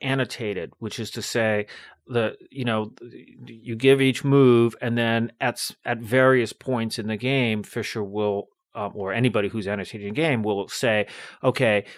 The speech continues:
we play this move. Now here are some of the alternative moves. Here's what's happening in the position." And it's,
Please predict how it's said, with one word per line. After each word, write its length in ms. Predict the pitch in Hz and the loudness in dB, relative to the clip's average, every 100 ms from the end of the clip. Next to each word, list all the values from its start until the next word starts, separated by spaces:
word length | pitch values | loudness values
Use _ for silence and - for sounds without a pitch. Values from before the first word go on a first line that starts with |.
| _ | _
we 80 | 135 | -4
play 200 | 139 127 | 0 4
this 260 | 143 139 | 4 2
move. 420 | 131 117 110 107 120 | 0 0 2 0 -4
Now 120 | 104 | -6
here 260 | - 151 | -2 2
are 60 | 131 | 2
some 180 | - 123 | 2 -2
of 60 | |
the 100 | 110 | -2
alternative 560 | 104 104 156 156 151 127 | -4 -4 -4 -2 -2 -2
moves. 640 | 135 135 131 127 127 117 | 0 4 6 6 4 0
Here's 320 | - 147 135 127 | -6 -2 -2 -2
what's 140 | 110 | -8
happening 480 | - 156 151 143 135 | -4 -2 -2 -2 -2
in 80 | 127 | -4
the 80 | |
position." 800 | 123 120 123 117 135 120 113 110 110 - - - - | -6 -4 -4 -2 -4 -2 -2 -4 -6 -14 -20 -20 -4
And 340 | 127 120 117 - | -2 0 -2 -4
it's, 320 | 139 - | -6 -4